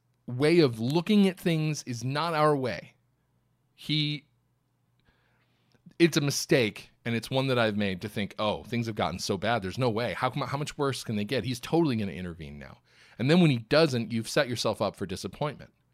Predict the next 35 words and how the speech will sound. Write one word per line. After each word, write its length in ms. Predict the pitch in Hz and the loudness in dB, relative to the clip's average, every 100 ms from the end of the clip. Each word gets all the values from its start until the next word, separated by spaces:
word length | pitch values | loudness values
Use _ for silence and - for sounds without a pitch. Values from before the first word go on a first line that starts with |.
| _ _ _ 104 | _ _ _ -8
And 60 | |
you 40 | 98 | -6
start 220 | - 107 | -4 -4
wondering, 240 | 120 95 | -4 -4
"Where 160 | 101 127 | -2 -2
is 100 | 185 | -4
he? 160 | - _ | -10 _
What 160 | 113 110 | -10 -8
is 40 | |
he 60 | 123 | -6
doing? 300 | 196 143 - - | -8 -10 -14 -10
Why 180 | 104 127 | -6 -4
is 80 | 131 | -4
he 40 | |
not 180 | 139 131 | -4 -6
here?" 260 | 180 160 - _ _ _ _ _ _ _ _ _ _ _ _ _ _ _ _ _ - | -8 -12 -20 _ _ _ _ _ _ _ _ _ _ _ _ _ _ _ _ _ -6
His 240 | 160 165 | -2 0
ways 360 | 139 151 170 147 - | 0 2 2 0 0
are 420 | 120 127 120 127 - | 2 2 0 -4 -4
not 340 | 107 101 101 - | -4 -4 -6 -10
our 200 | 98 95 | -8 -6
ways. 340 | 95 82 62 | -6 -8 -10
His 240 | - 123 104 - _ - | -8 -8 -10 -18 _ -18
view 340 | 113 120 165 | -10 -4 2
of 140 | 156 123 | 2 0
time 640 | - 147 139 117 101 98 _ _ _ _ _ _ - | -8 -6 -4 -2 -4 -6 _ _ _ _ _ _ -8
is 220 | 123 107 | -6 -2
nothing 560 | 139 185 190 - 143 | 0 2 2 0 -4
like 180 | 113 95 | -4 -6
our 160 | 92 87 | -8 -8
view 180 | 82 76 | -12 -16
of 120 | - | -18
time. 240 | - - _ _ _ _ _ _ _ _ _ _ _ _ - | -20 -20 _ _ _ _ _ _ _ _ _ _ _ _ -6
And 120 | 139 | -2
so 360 | - 135 131 | 2 4 4